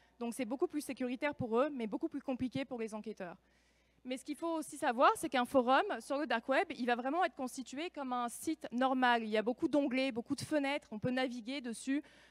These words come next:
Euh, on va avoir des onglets, euh, hardcore, softcore, il y a différents, euh, âges, différentes catégories. Donc, il y en a vraiment pour tous les goûts. Et, euh, c'est ça, c'est très diversifié.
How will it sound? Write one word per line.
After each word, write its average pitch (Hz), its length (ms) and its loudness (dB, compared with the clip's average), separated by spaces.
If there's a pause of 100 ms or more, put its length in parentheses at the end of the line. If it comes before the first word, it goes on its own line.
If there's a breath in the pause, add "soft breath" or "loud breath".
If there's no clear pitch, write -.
(120 loud breath)
Euh, 220 260 4
on 220 120 -2
va 220 140 4
avoir 233 220 4
des 226 200 0
onglets, 226 400 2
euh, 202 200 2
hardcore, 269 560 2
softcore, 277 680 2
il 269 80 -2
y 226 60 2
a 202 80 4
différents, 220 680 0
euh, 214 120 4 (100)
âges, 311 380 6 (360 loud breath)
différentes 254 380 0
catégories. 302 680 2
Donc, 226 200 -4
il 277 40 -2
y - 20 0
en 254 40 0
a 254 80 4
vraiment 254 300 4
pour 240 240 -4
tous - 300 0
les 320 120 4
goûts. 240 300 0 (460 soft breath)
Et, 226 260 2
euh, 202 260 2
c'est 254 140 -4
ça, 185 180 0
c'est 226 140 -4
très - 260 2
diversifié. 226 680 -2